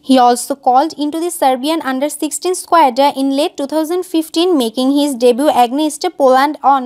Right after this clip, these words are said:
twenty-seven October two thousand fifteen. In August two thousand sixteen, Vlahovic was called into Serbian under nineteen squad for a memorial tournament, Steven Vlahovic Kale, where he debuted in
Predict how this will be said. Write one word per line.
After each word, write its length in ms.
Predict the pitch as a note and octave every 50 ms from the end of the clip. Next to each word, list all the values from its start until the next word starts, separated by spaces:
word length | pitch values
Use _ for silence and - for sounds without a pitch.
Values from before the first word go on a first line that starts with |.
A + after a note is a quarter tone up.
| B3+ C#4+
twenty-seven 640 | - C#4+ C4 B3+ C#4+ - - C4+ B3+ B3+ D4+ D#4+ D4
October 400 | - B3 C4 - - D4 E4 F#4+
two 120 | F#4+ C#4+
thousand 400 | C4 - C#4+ C#4+ C#4 C#4+ F#4+ A#4
fifteen. 760 | - - C4 - - - C#4 C4+ C4 C4 C4 C4 D4 D#4+ D#4+ _ _ _ _ _ _ _ _ _ _ _ _ _ _ _ _ _ _ _ _ _ _ -
In 160 | C#4+ C#4 C4+ C4
August 460 | A#3 A#3+ B3 B3 C4 D#4 F#4+ G#4 - -
two 80 | F4
thousand 340 | E4 - F4+ F4+ D#4+ F#4+ F#4+
sixteen, 600 | F#4 - - D#4 D4+ - - - C#4+ B3+ D4+ G4+ E4+
Vlahovic 400 | A#3+ B3 A#3 A#3 A#3 B3 B3 B3
was 240 | C4 B3+ C4 C4 -
called 380 | - - A#3+ B3 C4+ D4 C#4 -
into 240 | D4 D4 C#4 E4+
Serbian 500 | E4 - - C4+ B3+ B3 B3 C#4+ D4+ E4 D4+
under 320 | C4 C4 B3+ B3+ C4 D4 D4+
nineteen 420 | C#4+ C4+ A#3+ A#3+ A#3+ C#4+ D4+ E4
squad 420 | D#4+ - - - F4+ D#4+ B3+ A#3+ C4+ D4+ D#4+
for 240 | - - B3+ A#3+ B3
a 100 | B3+ B3+
memorial 600 | B3+ B3 B3 B3 B3+ C4+ C#4+ D4+ D#4+ E4+ F4 F4
tournament, 420 | - D#4+ D4+ D4+ D4+ D4+ D#4+ F4
Steven 520 | F#4 - - - C#4 C4+ B3+ D4 D#4+ D4 C4
Vlahovic 680 | C#4 D#4 D#4+ B3 B3 A#3+ A#3+ B3 B3 B3+ D#4+ D#4+ _ -
Kale, 460 | - E4 E4 C#4 B3 A#3+ C4 C#4+ D#4+
where 240 | C#4 C4+ A#3 A#3 B3
he 100 | C4 B3+
debuted 520 | A3 A3+ B3 A3+ C4 C#4 C4+ E4 F4 D#4+
in 200 | D#4 C#4 D#4 D#4+